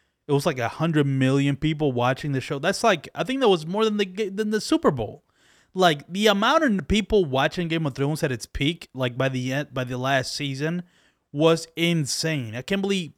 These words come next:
I, I don't even understand how this show got as popular as it was. Like, I, I, I don't really understand how it got to that point, but it is. And it looks like the show's still just as popular as ever because just this trailer released, like, two days ago,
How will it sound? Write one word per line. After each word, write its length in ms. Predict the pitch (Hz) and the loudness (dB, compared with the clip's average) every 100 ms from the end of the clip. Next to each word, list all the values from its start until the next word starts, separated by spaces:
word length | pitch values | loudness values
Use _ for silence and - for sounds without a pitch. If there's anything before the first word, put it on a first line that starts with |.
| - | -8
I, 200 | 156 165 | 0 2
I 20 | |
don't 120 | 233 | 4
even 180 | 254 226 | 4 4
understand 600 | 208 143 - 185 202 156 | 4 0 -2 -2 0 0
how 180 | 139 143 | 0 -2
this 160 | 147 | -4
show 260 | - 160 143 | -4 -2 -2
got 360 | 127 127 120 _ _ _ _ 151 | 2 0 0 _ _ _ _ -4
as 160 | 131 | -4
popular 540 | - 143 143 151 131 120 | 2 4 4 0 0 -2
as 140 | 113 | -4
it 80 | 110 | -6
was. 460 | 110 147 117 120 - | 0 0 0 -8 -6
Like, 160 | 127 131 | -4 -2
I, 240 | 131 143 | -2 -4
I, 120 | 143 151 | -2 -4
I 40 | |
don't 140 | 175 | -2
really 240 | 170 160 156 | 0 0 0
understand 540 | 147 135 151 147 139 _ _ _ | -2 -4 -6 -6 -8 _ _ _
how 200 | 143 147 | 0 0
it 80 | 131 | 0
got 240 | 131 147 - | -2 -2 -4
to 80 | 120 | -6
that 200 | 107 - | -6 -10
point, 320 | 120 107 107 | -14 -14 -6
but 260 | 135 127 - | -2 0 -2
it 140 | 127 170 | -2 4
is. 420 | 180 131 - - _ _ _ _ - | 4 2 -4 -12 _ _ _ _ 0
And 260 | 147 147 147 | 2 2 0
it 120 | 151 | 0
looks 240 | 190 185 | 0 0
like 140 | 185 160 | 0 0
the 100 | 151 | 0
show's 280 | 180 165 | 0 0
still 300 | - - 226 | -2 2 4
just 200 | 180 170 165 | 6 2 -2
as 60 | |
popular 360 | 180 170 170 165 | 2 2 4 0
as 120 | 147 | 2
ever 220 | 214 175 | 0 0
because 300 | 143 143 139 | -2 -4 -4
just 300 | - 175 - _ - | -2 -6 -6 _ -8
this 220 | 151 170 | -2 0
trailer 240 | 190 185 | 0 0
released, 360 | 165 165 175 - | 0 -2 -2 -2
like, 180 | 139 - | -4 -4
two 180 | 185 180 | -2 2
days 240 | 185 208 | 2 0
ago, 380 | 139 117 113 | -2 -2 -2